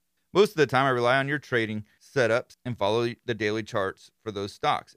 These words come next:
And when they seem poised to break out, I will buy, usually with a stop loss of no more than two to three percent. Also, Webull will not honor the stop loss if it means you will get hit on your third good faith violation. I just noticed this when I got notification that my advanced order was canceled as a stock plunged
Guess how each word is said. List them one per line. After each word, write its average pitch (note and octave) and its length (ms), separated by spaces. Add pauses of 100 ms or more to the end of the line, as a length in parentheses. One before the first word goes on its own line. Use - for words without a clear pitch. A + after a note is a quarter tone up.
And A2+ 120
when A2+ 140
they A2 100
seem A2 300
poised B2 340
to A2+ 60
break A#2 260
out, G#2 200
I G2+ 60
will G#2+ 140
buy, G2 200
usually A2 340
with F#2+ 160
a F#2 60
stop F#2+ 280
loss F#2+ 160
of F2 80
no F#2+ 160
more G2 180
than F#2+ 120
two F#2 160
to F2+ 80
three F2 180
percent. - 300 (500)
Also, C3 320
Webull B2 320
will A2+ 100
not A2 180
honor A2 220
the G2 80
stop G#2 280
loss A2 200
if - 100
it D2+ 80
means A2 240
you G#2+ 100
will G2+ 80
get G2+ 200
hit C3+ 260
on A2 160
your G#2 140 (200)
third G#2 380
good G2 180
faith F#2 180
violation. F#2+ 460
I F2 60
just F#2+ 220
noticed F#2+ 280
this G2 180
when F#2+ 180
I F#2+ 80
got F2+ 180
notification B2+ 640
that A2+ 160
my G#2 120
advanced G2+ 500 (100)
order C3 180
was G#2+ 180
canceled A#2+ 380
as F#2+ 120
a F2+ 80
stock - 360 (240)
plunged A#2 460